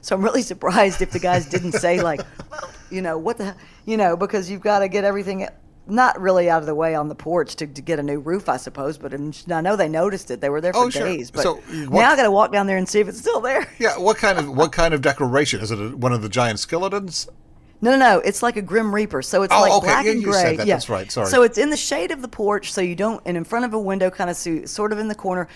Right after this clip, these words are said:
Speaker 1: so you don't really notice it right off 'cause it's black and gray, and I guess it has this hood and, like, a cloak maybe. I don't know, but maybe it has a skeleton hand, but it's gray.
Speaker 2: No.
Speaker 1: Um, 'cause it's dead, or, you know.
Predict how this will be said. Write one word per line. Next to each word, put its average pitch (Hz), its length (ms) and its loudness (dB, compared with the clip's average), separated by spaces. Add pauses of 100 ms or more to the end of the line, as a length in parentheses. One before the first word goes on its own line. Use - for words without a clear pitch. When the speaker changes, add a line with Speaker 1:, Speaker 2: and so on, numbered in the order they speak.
(160)
Speaker 1:
so - 120 -12
you 220 40 -4
don't 247 200 0
really 196 420 0
notice 190 360 0
it 185 60 -2
right 151 460 -2
off 170 460 4 (440)
'cause 202 180 0
it's 190 140 -4
black 202 320 2
and 190 140 -4
gray, 185 240 4
and 170 80 0
I 156 60 -4
guess 208 180 -4
it 226 80 -4
has 190 240 -4
this 156 220 -6
hood 202 300 -2
and, 170 100 -4
like, 151 140 -6
a 143 40 -12
cloak 165 460 -4
maybe. 156 340 -2
I 170 100 0
don't 180 140 0
know, 151 80 -4
but 160 160 -2
maybe 185 360 -2
it 151 80 -2
has 165 180 -8
a 143 40 -14
skeleton 151 540 -6
hand, 156 320 -8
but 143 100 -8
it's - 160 -16 (120)
gray. 151 520 -4
Speaker 2:
No. 139 240 0 (300)
Speaker 1:
Um, 160 300 -2
'cause - 180 -14
it's 156 140 -8
dead, 156 340 0
or, 175 240 2
you 208 100 2
know. - 120 -2